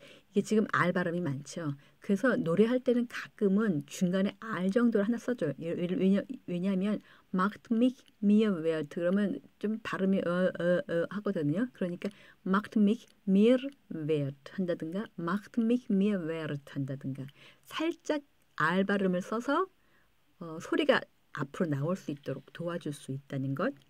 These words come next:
그 대신 너무 지나치긴 하지 마세요. Dein Blick. Blick도 또 열린 이 발음이에요. Hat mich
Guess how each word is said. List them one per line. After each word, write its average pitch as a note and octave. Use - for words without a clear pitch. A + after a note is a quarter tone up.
그 -
대신 G#3
너무 E3
지나치긴 F#3
하지 D#3
마세요. C#3
Dein E3
Blick. D3
Blick도 F#3+
또 D#3
열린 E3
이 D#3+
발음이에요. D3
Hat A#3+
mich F#3+